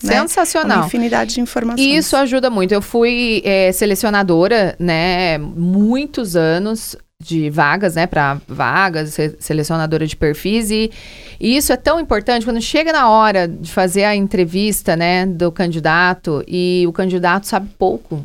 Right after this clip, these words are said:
Speaker 2: sobre si mesmo, né, não tem essa, é, esse olhar da, do quanto é importante ele se conhecer, até pra ele mostrar essas competências na hora da entrevista, né, dele mostrar as suas características próprias.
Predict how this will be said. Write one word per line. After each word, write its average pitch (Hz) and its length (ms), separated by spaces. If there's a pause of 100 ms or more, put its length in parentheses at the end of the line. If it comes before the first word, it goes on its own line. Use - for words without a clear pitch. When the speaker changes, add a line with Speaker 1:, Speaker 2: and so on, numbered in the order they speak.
(100)
Speaker 2:
sobre 170 280
si 165 160
mesmo, 165 520
né, 160 240
não 170 160
tem 196 300
essa, 165 380 (480)
é, 151 540
esse - 260
olhar 185 520
da, 180 180
do 180 140
quanto 233 260
é 285 60
importante 226 440
ele 202 120
se 202 100
conhecer, 196 480
até 247 340
pra 269 240
ele 254 220
mostrar 262 640
essas 302 240
competências 196 920
na 175 240
hora 170 280
da 165 200
entrevista, 170 680
né, 196 260
dele 185 220
mostrar 226 580
as 302 80
suas 226 260
características 190 840
próprias. - 600